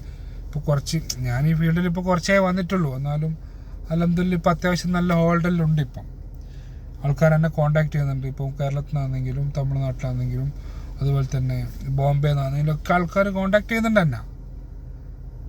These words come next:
ഓക്കെ, അതിപ്പോൾ നിങ്ങൾ എൻ്റെ ഫോളോവർ ആയതുകൊണ്ട് തന്നെയാണ് ഞാൻ പറയാം. കാരണം എൻ്റെ വീഡിയോസിന് അത്ര റീച്ച്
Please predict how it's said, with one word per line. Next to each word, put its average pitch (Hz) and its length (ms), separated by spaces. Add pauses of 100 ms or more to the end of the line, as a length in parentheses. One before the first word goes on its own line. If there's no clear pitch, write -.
(320)
ഓക്കെ, 143 180 (220)
അതിപ്പോൾ 151 320
നിങ്ങൾ 170 240 (200)
എൻ്റെ 165 240
ഫോളോവർ 170 440 (600)
ആയതുകൊണ്ട് 165 420
തന്നെയാണ് 165 360
ഞാൻ 143 160
പറയാം. 131 260 (160)
കാരണം 139 300
എൻ്റെ 143 240
വീഡിയോസിന് 147 400
അത്ര 156 180 (100)
റീച്ച് 143 220